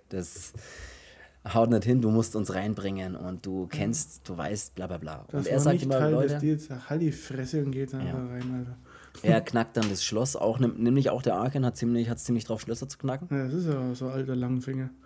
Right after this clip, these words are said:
Speaker 1: Oh, ge-, stimmt, er ist ja ein Dieb, da macht's ja wenigstens Sinn.
Speaker 2: Ja.
Speaker 1: Und er, er will die anderen dann eben da reinbringen und dann sagt er, der
Speaker 2: Kennst
Speaker 1: nächste
Speaker 2: du,
Speaker 1: Deal
Speaker 2: dass
Speaker 1: ist dann
Speaker 2: ich schon
Speaker 1: so
Speaker 2: mal gefragt habe, warum das Dietrich heißt?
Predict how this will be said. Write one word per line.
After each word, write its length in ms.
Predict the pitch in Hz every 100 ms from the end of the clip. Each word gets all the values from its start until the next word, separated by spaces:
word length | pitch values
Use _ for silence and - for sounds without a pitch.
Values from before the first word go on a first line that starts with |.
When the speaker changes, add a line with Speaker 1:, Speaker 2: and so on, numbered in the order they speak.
| - _ - _ _ -
Speaker 1:
Oh, 60 | 107 101 -
ge-, 160 | 120
stimmt, 240 | 117 226 143
er 100 | 107
ist 120 | 139
ja 60 |
ein 100 | 117
Dieb, 160 | 120 170
da 80 | 117
macht's 200 | 123 123
ja 60 | 117
wenigstens 360 | 120 110 -
Sinn. 140 | 147 147 _ -
Speaker 2:
Ja. 160 | 135 147 - - - _ _ _ _ - - _ - -
Speaker 1:
Und 140 | 120
er, 300 | 117 135 -
er 240 | 107 117 127
will 80 |
die 120 | 160 151
anderen 180 | 160
dann 120 | 151 143
eben 180 | 143 139
da 120 | 120
reinbringen 580 | 117 151 151 147 147 -
und 180 | 120
dann 160 | 120 165
sagt 300 | 165 151 151
er, 80 | 147
der 100 | 127
Speaker 2:
Kennst 220 | 131 160
Speaker 1:
nächste 60 | 147
Speaker 2:
du, 80 | 143
Speaker 1:
Deal 60 |
Speaker 2:
dass 80 | 139
Speaker 1:
ist 60 | 131
dann 80 | 131
Speaker 2:
ich 60 |
schon 100 | 143
Speaker 1:
so 60 | 151
Speaker 2:
mal 100 | 139
gefragt 300 | - 139 143
habe, 100 | 139
warum 140 | 135 127
das 180 | 123
Dietrich 460 | - 160 165 170 165
heißt? 320 | 165 156 -